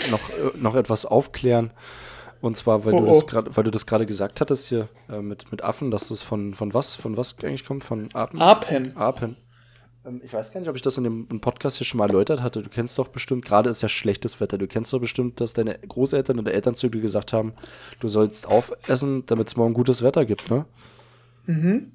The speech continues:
Speaker 1: Kennst du das?
Speaker 2: Na, natürlich.
Speaker 1: Dann fragt man sich
Speaker 2: Weil
Speaker 1: ja,
Speaker 2: sonst
Speaker 1: woher
Speaker 2: würde ich ja nicht so aussehen, äh, wie ich aussehe.
Speaker 1: <laughs> Gärtenschlank. Und dann fragt man sich, woher das kommt, ne?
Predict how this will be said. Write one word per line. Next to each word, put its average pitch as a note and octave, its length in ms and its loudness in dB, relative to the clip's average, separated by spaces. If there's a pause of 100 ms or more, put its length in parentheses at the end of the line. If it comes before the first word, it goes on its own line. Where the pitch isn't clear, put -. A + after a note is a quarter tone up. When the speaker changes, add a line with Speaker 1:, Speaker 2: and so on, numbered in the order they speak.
Speaker 1:
Kennst A#2 180 2
du D#3 40 8
das? F#3+ 300 4 (340)
Speaker 2:
Na, D3 120 -2
natürlich. C3+ 360 4
Speaker 1:
Dann A2 100 6
fragt - 320 4
man C3+ 120 8
sich C#3+ 120 12
Speaker 2:
Weil D3 60 12
Speaker 1:
ja, D3+ 60 12
Speaker 2:
sonst D#3 140 8
Speaker 1:
woher E3+ 120 10
Speaker 2:
würde - 80 12
ich - 60 10
ja E3+ 60 10
nicht E3+ 140 4
so F3+ 80 8
aussehen, F3 600 8
äh, E3+ 200 8
wie F3 40 2
ich E3+ 140 0
aussehe. D#3 400 0 (380)
Speaker 1:
<laughs> - 400 -18
Gärtenschlank. A2 1000 4 (560)
Und A2+ 100 2
dann A#2+ 100 6
fragt - 360 4
man A#2+ 160 4
sich, A#2+ 360 2 (420)
woher A2 200 6
das A#2 160 2
kommt, A#2 300 2
ne? A#2 200 -4